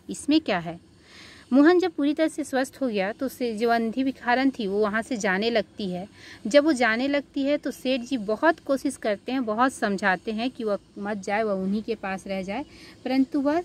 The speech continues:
अंधी भिखारन जो <clears throat> थी वो बिल्कुल सहमत नहीं होती, बिल्कुल राज़ी नहीं होती और वह,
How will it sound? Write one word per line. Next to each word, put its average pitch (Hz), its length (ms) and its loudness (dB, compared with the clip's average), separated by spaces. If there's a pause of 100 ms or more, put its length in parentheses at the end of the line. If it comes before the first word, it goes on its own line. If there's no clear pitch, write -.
(300)
अंधी 233 260 -4
भिखारन 220 540 -4
जो 208 240 -6 (160)
<clears throat> 226 520 -6
थी 294 80 6
वो 294 80 4
बिल्कुल 240 380 -2
सहमत 262 460 -2
नहीं 285 160 6
होती, 247 240 -2
बिल्कुल 226 360 -8
राज़ी 202 320 2
नहीं 240 160 2
होती 240 340 0 (420)
और 233 200 4
वह, 311 180 4